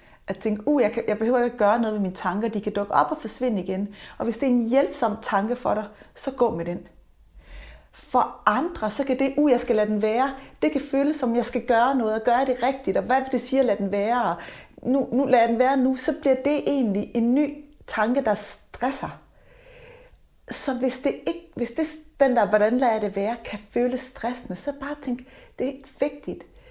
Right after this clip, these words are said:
Det, vi peger på her, er lige så meget, at du begynder at forstå systemet. At du begynder at forstå, at tanken dukker ikke op, fordi den siger noget om dig eller har betydning. Den dukkede bare op,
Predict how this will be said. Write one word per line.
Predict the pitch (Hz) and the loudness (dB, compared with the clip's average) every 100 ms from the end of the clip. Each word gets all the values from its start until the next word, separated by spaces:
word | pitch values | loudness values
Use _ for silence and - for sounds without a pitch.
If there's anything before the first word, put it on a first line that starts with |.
| - - - | -20 -20 -6
Det, | 262 277 | -2 0
vi | 240 240 | 0 -2
peger | - 220 247 247 | -2 0 0 -2
på | 247 | -2
her, | 233 | -2
er | 220 208 | -2 -2
lige | 208 269 | -2 -2
så | 240 | 0
meget, | 208 208 214 | 0 0 -2
at | |
du | 208 | -6
begynder | 202 233 220 | -4 -2 -2
at | 202 | -2
forstå | - 196 - - - - - 349 - 208 | -6 -8 -8 -8 -10 -12 -2 0 0 -2
systemet. | - 185 - 202 170 135 147 - - - - | -4 -4 -2 -2 -2 -4 -8 -12 -20 -16 -6
At | 214 | -4
du | 214 | -2
begynder | 226 254 226 | 2 2 2
at | |
forstå, | - 196 - - - 269 330 - - | -2 -4 -6 -2 4 6 4 0 -6
at | 180 - - - - | -6 -8 -18 -20 -2
tanken | 208 233 285 226 | 0 0 0 -2
dukker | - 196 185 - - | 2 2 2 -2 -2
ikke | 240 262 262 240 | 0 2 2 2
op, | 214 214 | 0 0
fordi | - 214 | -4 -2
den | 202 | -2
siger | 202 - 226 226 | -4 -4 -4 -2
noget | 208 | -2
om | 196 185 | -2 -4
dig | 175 | -6
eller | 196 190 | -6 -6
har | |
betydning. | 190 185 - 226 185 175 - - - - | -8 -12 -10 -8 -6 -8 -12 -20 -12 -6
Den | 185 | -2
dukkede | 196 190 185 175 | 0 2 2 2
bare | 202 254 | 2 2
op, | 185 202 | 0 -2